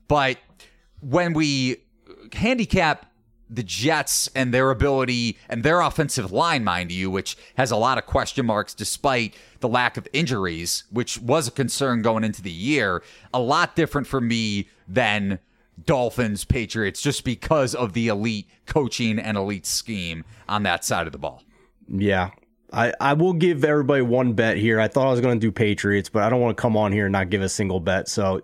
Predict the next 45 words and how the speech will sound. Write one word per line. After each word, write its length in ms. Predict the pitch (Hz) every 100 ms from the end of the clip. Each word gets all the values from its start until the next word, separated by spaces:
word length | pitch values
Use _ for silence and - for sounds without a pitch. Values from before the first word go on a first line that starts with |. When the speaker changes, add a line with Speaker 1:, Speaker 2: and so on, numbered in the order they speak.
| -
Speaker 2:
you 120 | -
know, 240 | 104 98 -
I 80 | 117
know 100 | 135
you 120 | 143
don't 160 | 143 131
like 160 | 120
teasers 260 | - 127 123
as 140 | 113
much 240 | 117 113 107
as 80 |
I 160 | 110 110
do, 180 | 107 113
Eli, 360 | 120 120 123 110
but 260 | 110 101 - - -
I'm 100 | -
gonna 120 | 120 117
give 120 | 117
everybody 320 | 117 117 107
a 60 | 98
Speaker 1:
<laughs> 0 |
Speaker 2:
teaser 440 | - 101 95 95
here. 300 | 95 92 92 - - _
Uh, 500 | 98 98 95 92 92 - _ _ _ - 101
Jaguars 880 | 92 123 135 156 156 156 156 160 113
down 420 | 92 123 127 123
to 80 | 104
two 340 | - - 147
and 80 | 147
a 60 | 139
half 540 | 139 135 135 - - _ _ _ -
at 160 | 101
home 280 | 101 127 127
against 320 | 117 113 107
the 80 | -
Texans. 840 | - - 131 - 135 127 120 - - _ - - - _ _ _ -
Ravens 920 | 104 107 120 139 131 113 101 98 110
down 400 | 95 117 113 110
to 80 | 98
two 720 | - - 123 107 98 95 -
at 180 | - 104
home 260 | 98 110 104
against 320 | 101 98 -
the 60 | 92
Colts. 540 | - 95 - - -